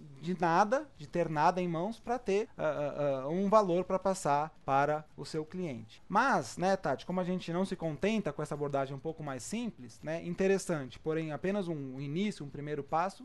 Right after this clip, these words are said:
a gente pensou aqui um segundo site, né, ah, um segundo, que é um site, é um aplicativo o-, online, basicamente, né, Tati?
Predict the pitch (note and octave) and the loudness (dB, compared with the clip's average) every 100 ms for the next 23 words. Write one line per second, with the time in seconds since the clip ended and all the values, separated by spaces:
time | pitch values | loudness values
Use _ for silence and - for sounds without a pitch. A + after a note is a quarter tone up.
0 | - C3+ F3 F#3+ E3+ - - F3+ E3+ D#3 | -8 -4 -4 -6 -14 -14 -6 -6 -4 -4
1 | - D#3+ D#3 F3+ D#3 G3 B3+ C4 F#3 D3+ | -4 -8 -6 -6 -2 -2 0 -2 -2 -4
2 | A#2 - - D3 F3 B3+ - - - D3+ | -6 -12 0 4 4 2 -8 -16 -10 -8
3 | G#3 - C#3 C3 B2 B2 D3+ F3 G3 D#3 | -6 -2 0 0 -4 -4 -4 -2 -2 -4
4 | B2 C3 B2+ G#2+ D#3+ G#3+ G3+ G3 F#3 C#3+ | -6 -10 -12 -6 -4 4 6 6 4 0
5 | C#3+ A#3+ A4 G4 F#4+ - B3 G3+ C#3+ B2 | 2 2 2 2 0 2 2 2 0 -4
6 | B2+ C#3+ B2 B2 E3 D#3+ D3+ D3 C3+ C#3 | -2 -2 -2 -2 0 2 4 2 0 -2
7 | B2+ C#3 C3 A#2+ C#3+ D#3+ E3 C3 A2 - | -2 -4 -4 -6 -4 -2 0 -2 -4 -10